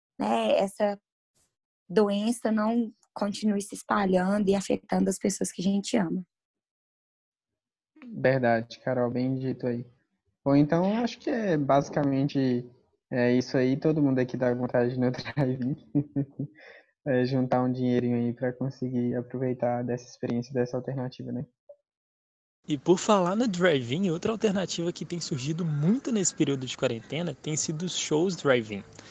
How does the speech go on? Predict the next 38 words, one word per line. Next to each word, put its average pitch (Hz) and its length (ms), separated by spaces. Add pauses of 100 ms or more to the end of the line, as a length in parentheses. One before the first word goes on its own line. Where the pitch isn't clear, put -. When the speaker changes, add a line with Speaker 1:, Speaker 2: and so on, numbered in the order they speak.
(160)
Speaker 3:
assim 175 280
como 202 240
as 285 200
lives 165 400
que - 100
também 131 240
tem 139 140
rolado 127 420
no 147 60
YouTube 156 680
e 139 40
em 135 60
outras 175 280
plataformas. - 880 (500)
Eu 170 100
aposto 180 400
que 170 120
muita 175 440
gente 143 380
aqui 139 240
passou 147 460
horas 147 420
no 139 100
Twitter 127 460
comentando 131 460
a 120 60
live 120 200
de 117 80
alguém 117 260
que - 80
apresentou, 123 720 (320)
cantou 170 440
todas 127 280
as 107 200
músicas 131 640
e 135 60
et 135 120
cetera. - 360